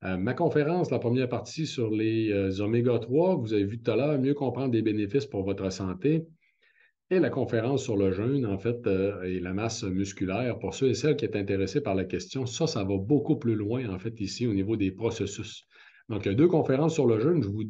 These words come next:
je vous conseillerais, si vous n'êtes pas familier avec le sujet, de ne pas commencer par celle-ci, de commencer par l'autre, en fait, euh, conférence pour avoir une meilleure idée, euh, des bases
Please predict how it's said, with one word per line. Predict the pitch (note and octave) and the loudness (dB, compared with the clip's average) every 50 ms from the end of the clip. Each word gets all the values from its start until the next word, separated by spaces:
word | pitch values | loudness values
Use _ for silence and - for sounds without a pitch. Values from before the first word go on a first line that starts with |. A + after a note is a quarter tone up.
| - - - - - - | -8 -12 -16 -20 -20 -14
je | B2 A2+ G2 | -12 -10 -8
vous | G2+ A2 | -8 -4
conseillerais, | - C#3+ C#3+ B2 - B2+ A2+ A2+ A#2+ D3 E3 | -2 0 0 2 2 4 4 4 4 4 2
si | D#3+ - A#2+ | 2 0 -4
vous | G#2 G#2 G2+ G#2 | -4 -2 0 -2
n'êtes | A2 - - | -2 -2 0
pas | - C#3 | -2 -4
familier | - - B2+ A2 A2+ A2 G#2 G#2 G#2+ B2 C3 A#2+ - - - - - - | -2 0 -2 0 0 -2 -2 0 0 0 0 0 -4 -16 -20 -20 -14 -8
avec | G#2+ G#2 G#2 G2+ G2+ - | -6 -4 -4 -2 0 -2
le | G#2 | -2
sujet, | G2 - B2 G#2 B2 - | -2 -2 -2 0 0 2
de | G2+ G2+ | 2 2
ne | G2 G2 G2 | 2 0 0
pas | G2 - E3 | 2 0 0
commencer | - D#3 B2 A#2+ A2+ G#2+ G2 - C#3 | 2 2 0 0 0 -2 -2 -2 -2
par | C3+ G#2+ F#2+ F#2 | -2 -2 -4 -4
celle-ci, | - G2+ E2+ E2 - - C3 D3 - _ - - - - _ _ - | -4 -6 -6 -6 -6 -8 -8 -8 -10 _ -20 -20 -20 -20 _ _ -4
de | G2 F#2 | -4 -2
commencer | - B2+ A#2+ A#2 A2 G#2+ - - | 0 2 0 2 0 0 0 0
par | - B2 G#2 F#2 | 0 2 0 0
l'autre, | F#2 G#2+ D3 D#3+ D#3 - - G2+ | 2 2 2 2 2 0 -4 -6
en | G#2 G2+ | -6 -4
fait, | G2+ B2+ - - A2 | -4 -6 -6 -2 -2
euh, | F#2+ | -2
conférence | F#2 - A2+ A2+ G#2 G#2+ G2 F#2 F#2+ A#2+ C#3+ C#3+ A#2 - - G2 E2+ - | -2 -2 -2 -4 -2 0 -2 -2 0 -2 -2 -2 -4 -4 -4 -6 -6 -2
pour | - C3 B2+ A#2 | -2 0 2 2
avoir | A2+ A#2+ C3 C#3 B2 | 2 2 2 2 2
une | A2 | 0
meilleure | G#2 G#2 G#2+ A2 A2+ A2+ G2 G2 | 0 0 2 4 4 2 2 2
idée, | F#2+ F#2+ A#2 A#2 A#2 A#2 - - - - _ - - | 0 0 0 -2 -2 -6 -16 -20 -20 -20 _ -8 -6
euh, | F#2+ F2+ F2+ | -4 -4 -4
des | E2+ F2 G#2 G2 G2 | -2 0 0 0 2
bases | G2+ A2+ C3 A#2+ G2+ F#2+ - - | 2 0 0 0 -2 -6 -8 -12